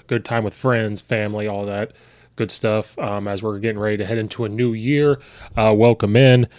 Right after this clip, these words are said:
Make sure you guys hit the like button, subscribe button as a Christmas present to me. Make sure you're doing that for me. Please follow and rate on Apple and iTunes.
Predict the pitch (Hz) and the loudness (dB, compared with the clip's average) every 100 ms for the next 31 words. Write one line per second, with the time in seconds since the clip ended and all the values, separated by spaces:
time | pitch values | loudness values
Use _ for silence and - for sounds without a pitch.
0 | - _ 113 123 - 120 113 113 120 101 | -20 _ 0 0 0 -2 0 0 -2 -4
1 | 113 107 120 104 - - 113 117 113 113 | -4 -2 -4 -6 -6 -2 0 0 -2 -4
2 | - _ _ 170 127 - 113 110 - 113 | -10 _ _ -2 -2 -2 -4 -4 -2 0
3 | 104 98 101 107 104 104 - 113 104 104 | 0 -4 -6 -4 -2 -4 -4 -2 -2 0
4 | 110 110 110 - 113 113 110 - 120 107 | 0 0 -2 -2 -2 0 -2 -2 -4 -2
5 | 127 117 107 101 107 107 104 104 107 98 | 0 0 0 -2 -2 -2 -4 -6 -6 -4
6 | 120 117 - 113 110 107 | 0 -2 -2 -6 -6 -8